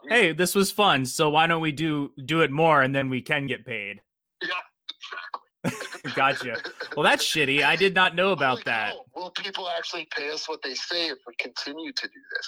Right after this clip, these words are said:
Speaker 1: 'Cause it was fun.
Speaker 2: <laughs> Right.
Speaker 1: You know, and you forget how much fun you have hanging out with people too, which us, us now three have a lot of fun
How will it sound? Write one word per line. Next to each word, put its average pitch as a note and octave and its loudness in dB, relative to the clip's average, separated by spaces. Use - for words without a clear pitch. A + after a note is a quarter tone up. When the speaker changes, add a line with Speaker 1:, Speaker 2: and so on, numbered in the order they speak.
Speaker 1:
'Cause - -4
it - -8
was - -12
fun. G3 -8
Speaker 2:
<laughs> - -10
Right. B2 2
Speaker 1:
You F3+ -2
know, G3+ -4
and G#3 -4
you A#3+ -2
forget A3+ -4
how G#3+ -2
much G3 -2
fun F#3+ -2
you E3+ -4
have E3 0
hanging D3+ -2
out C3+ 0
with C3+ -10
people - -12
too, - -6
which - -4
us, - 0
us - 0
now E3 2
three D3 -2
have A2+ 0
a A#2 0
lot A2+ 2
of - -16
fun - -4